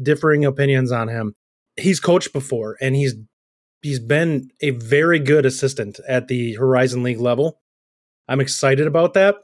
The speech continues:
and I wanna see what he can do. He's a young guy who brings some energy, hopefully, to the recruiting front.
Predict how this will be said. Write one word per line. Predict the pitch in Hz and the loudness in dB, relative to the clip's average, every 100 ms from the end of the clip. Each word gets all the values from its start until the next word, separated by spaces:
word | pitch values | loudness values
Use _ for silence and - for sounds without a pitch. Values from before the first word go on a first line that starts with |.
| _ | _
and | 143 143 139 135 135 | 0 2 4 4 2
I | 151 151 | 2 2
wanna | 139 165 208 | 4 4 4
see | 214 - 208 196 | 2 2 2 4
what | 160 170 | 4 2
he | 165 | 2
can | 190 180 147 | 0 0 0
do. | 131 147 165 | 2 2 2
He's | 160 143 | 2 0
a | |
young | 139 151 165 | 2 2 2
guy | 185 160 156 156 | 2 4 4 2
who | 143 | 2
brings | 139 147 147 | 2 0 0
some | 151 | 0
energy, | 147 151 143 143 147 | 0 2 2 2 2
hopefully, | 151 139 151 151 151 | 2 0 2 2 2
to | 139 | 0
the | 135 127 | 2 4
recruiting | 135 135 156 151 | 2 2 0 0
front. | 143 131 127 131 | 0 0 0 -4